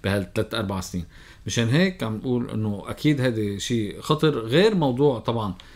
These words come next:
آه، الفاتورة الصحية، هي موضوع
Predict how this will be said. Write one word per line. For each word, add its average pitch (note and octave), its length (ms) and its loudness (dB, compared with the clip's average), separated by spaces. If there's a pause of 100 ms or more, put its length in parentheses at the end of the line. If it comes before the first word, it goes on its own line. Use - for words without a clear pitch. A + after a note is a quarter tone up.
(220)
آه، G2+ 300 -2
الفاتورة F#2 680 -4
الصحية، C3+ 800 0
هي A2+ 260 0
موضوع G#2+ 560 0